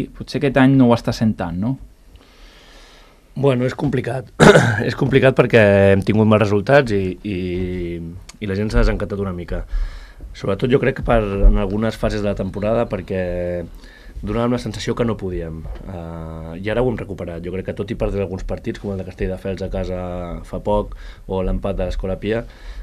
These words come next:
Speaker 2: que no puntuem, però crec que l'actitud de l'equip és dif-, és, és diferent i crec que la gent ho veu. I amb això, com deia abans, és suficient per, per omplir Can Llobet i això ens ajudarà fins a final de temporada.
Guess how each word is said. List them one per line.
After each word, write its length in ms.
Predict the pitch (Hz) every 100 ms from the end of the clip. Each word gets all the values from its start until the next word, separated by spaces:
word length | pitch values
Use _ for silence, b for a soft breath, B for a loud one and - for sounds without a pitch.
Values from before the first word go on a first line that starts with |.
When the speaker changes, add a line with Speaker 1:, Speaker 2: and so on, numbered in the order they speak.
| -
Speaker 2:
que 100 | -
no 120 | 110
puntuem, 460 | 120 110 110 117 131 -
però 180 | 104 98
crec 180 | 98 101 117
que 100 | 110
l'actitud 420 | 107 104 101 104 101
de 80 |
l'equip 240 | 98 101 101
és 80 | 98
dif-, 100 | 101
és, 300 | 110 101 95 - 101
és 80 | 101
diferent 400 | 101 113 147 135
i 40 |
crec 160 | 107 104
que 80 | 113
la 80 | 110
gent 160 | 113
ho 60 | 101
veu. 240 | 90 87 87
I 140 | 90 92
amb 140 | 98
això, 260 | 95 117 120 b b b -
com 140 | 101 107
deia 160 | 113
abans, 180 | 107 107
és 40 | 107
suficient 400 | 104 98 104 98
per, 140 | 98 -
per 140 | 98 92
omplir 220 | 85 87
Can 140 | 90
Llobet 320 | 87 85 80 87
i 80 | 85
això 340 | - 90 92
ens 160 | 92 92
ajudarà 380 | 90 85 80 80
fins 220 | - 87
a 40 | 85
final 180 | 90 85
de 60 | 82
temporada. 320 | 82 80